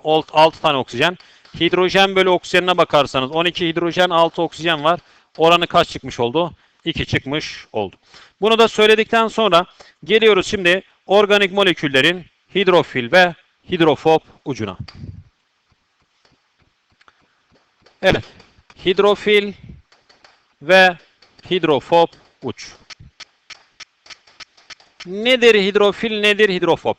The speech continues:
Hidrofile bakarsanız bakın, filden aklınızda kalsın. Hidrofil suyu seven kısımdır.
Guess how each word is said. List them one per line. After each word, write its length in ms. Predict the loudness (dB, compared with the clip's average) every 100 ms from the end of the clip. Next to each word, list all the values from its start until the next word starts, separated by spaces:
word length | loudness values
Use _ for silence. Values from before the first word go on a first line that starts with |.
| -6
Hidrofile 460 | 0 0 0 0
bakarsanız 640 | 2 2 2 2 0 -4 -4
bakın, 380 | -2 -4 -6 -16
filden 580 | _ -10 -4 2 2
aklınızda 540 | 2 0 -2 -8 -2 -2
kalsın. 540 | 2 0 0 -8 -8 _ -20 _ _
Hidrofil 580 | -4 2 2 0 -6 -6 -12 _ _
suyu 520 | -18 -8 -6 -4 -6
seven 600 | 0 2 4 4 2 -4
kısımdır. 840 | -10 -10 -8 -10 -8 -10 -10 -20